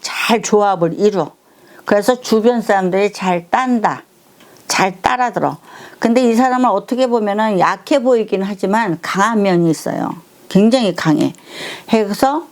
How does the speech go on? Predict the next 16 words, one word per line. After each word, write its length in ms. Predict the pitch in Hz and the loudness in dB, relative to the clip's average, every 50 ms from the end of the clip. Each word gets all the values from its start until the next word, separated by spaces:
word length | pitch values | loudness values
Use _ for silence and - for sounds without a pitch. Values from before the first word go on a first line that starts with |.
| - - - - - - | -18 -20 -20 -20 -18 -10
순수성과 880 | - - - 320 311 277 - 269 254 240 - - 226 214 202 196 196 190 | -6 -2 0 2 2 2 2 0 0 0 0 0 0 2 2 2 2 2
감성도 720 | 190 - 175 170 180 185 185 - 180 180 175 170 - 180 175 | 0 0 0 0 0 0 0 0 2 2 2 0 0 -2 -4
풍부하지만 1300 | - - - 320 339 330 294 302 254 226 208 226 226 - - 202 175 151 151 175 196 196 160 - - - | -4 -2 0 2 2 4 4 2 0 0 0 -2 -2 -2 -2 0 0 2 2 2 2 0 -2 -4 -6 -4
엄격하고 1160 | - - 165 185 202 185 190 - 233 247 262 254 254 - - 208 185 165 175 180 170 151 143 151 | -2 -2 0 0 0 -2 -2 0 0 0 2 0 -2 -4 -4 -4 -2 -2 0 0 0 0 0 0
원칙적인 1000 | 160 175 185 190 180 - - - 208 - - _ - 190 175 165 170 160 165 165 | 0 0 0 0 -2 -2 -4 -6 -8 -8 -12 _ -2 0 0 2 2 2 2 0
사람이다. 640 | 165 - 165 156 - - - 151 143 - - - - - - - - - - - - - - - - - | 0 -4 -6 -4 -4 -4 -4 -2 -2 -2 -4 -4 -8 -14 -20 -20 -20 -20 -20 -20 -20 -20 -20 -20 -4 0
이렇게 460 | - - 180 185 175 - 185 170 165 | 0 2 2 0 0 0 2 2 2
이제 240 | 156 147 - 165 151 - | 2 2 0 0 0 0
그 840 | - 160 156 151 151 151 151 151 156 147 143 143 - 160 - - - - - _ _ _ _ _ _ _ _ _ _ _ - - _ - | 0 0 2 2 2 2 2 2 2 2 0 0 -2 -2 -2 -4 -6 -8 -12 _ _ _ _ _ _ _ _ _ _ _ -20 -20 _ -12
성향을 840 | - - - 277 269 269 262 240 214 185 165 165 175 202 220 233 214 | -10 -4 0 0 2 2 2 2 2 2 2 2 2 2 0 -2 -2
조금 320 | - 185 175 - 170 170 | -2 -4 -2 0 0 -2
짚어보면은 960 | 170 - - - - - 277 247 214 202 170 151 156 165 190 208 180 143 - - - - - - - - - - - - - - - | 0 -2 -4 -4 -2 0 0 0 0 2 2 2 2 2 2 0 0 -2 -4 -6 -12 -20 -20 -20 -20 -16 -16 -16 -16 -18 -20 -4 0
또 80 | 254 269 | 0 2
한 160 | 294 294 285 | 2 2 2
가지는 480 | 269 247 226 208 214 202 208 208 208 190 | 2 2 0 0 0 0 0 0 0 0
이제 320 | 180 196 196 196 185 - | 0 0 0 0 0 -2